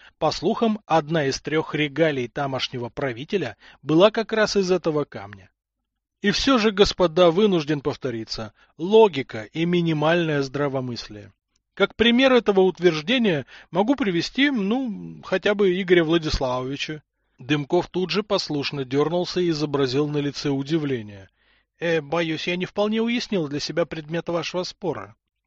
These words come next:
«Одну минуту, сейчас все объясню. Игорь, вы не будете в претензии, если я расскажу гостям ваши коммерческие планы?»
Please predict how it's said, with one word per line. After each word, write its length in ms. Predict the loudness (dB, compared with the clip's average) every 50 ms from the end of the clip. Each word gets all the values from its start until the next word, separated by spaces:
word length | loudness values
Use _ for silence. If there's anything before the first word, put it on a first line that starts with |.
| _ _ _ _ _
«Одну 280 | 2 2 2 4 4 2
минуту, 360 | 4 4 2 0 -2 -4 -6
сейчас 400 | -6 -4 -4 -2 0 0 0 0
все 220 | -2 -2 0 0 0
объясню. 420 | 0 -4 -8 -8 -10 -14 -18 -18 _ -20 -20 -20 -10 -4
Игорь, 280 | -2 0 4 4 4 4
вы 200 | 4 2 2 2
не 100 | 2 2
будете 380 | 2 2 0 0 0 -2 -4 -6
в 80 | -6
претензии, 560 | -4 -6 -6 -4 -2 -2 -2 -2 -2 -2 -2
если 340 | 0 0 0 -2 -2 0 0 0
я 60 | 0
расскажу 640 | 0 0 -2 -2 -2 -2 -2 -2 -2 -2 -2 -2 -4 -6
гостям 580 | -10 -4 0 2 2 2 2 2 2 2 2 4
ваши 300 | 2 2 2 2 0 -2
коммерческие 720 | -2 -2 0 0 0 0 0 -2 -4 -4 -4 -4 -6 -6
планы?» 400 | -4 -4 -6 -6 -6 -8 -14 -18